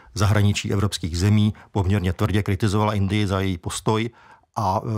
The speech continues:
byla to, to taková velká debata s indickým ministrem zahraničí, který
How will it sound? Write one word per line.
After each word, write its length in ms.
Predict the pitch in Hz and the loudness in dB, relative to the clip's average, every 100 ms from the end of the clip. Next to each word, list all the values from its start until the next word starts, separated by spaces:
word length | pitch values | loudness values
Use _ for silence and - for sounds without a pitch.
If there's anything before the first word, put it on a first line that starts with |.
| 104 101 | -4 -4
byla 240 | 101 110 | -2 -2
to, 120 | 101 | -2
to 200 | 104 110 | -4 -4
taková 260 | 95 - 98 | -2 -2 0
velká 380 | 104 104 - 95 | 2 0 0 0
debata 400 | 98 113 - 110 | 2 0 0 -4
s 80 | |
indickým 360 | 107 101 - 95 | -2 -4 -2 -2
ministrem 340 | 92 87 - | -2 -4 -6
zahraničí, 640 | 87 98 107 104 - 98 98 - - - - | -2 0 2 2 0 -2 -2 -6 -20 -20 -20
který 420 | - 107 92 90 | -4 0 0 -2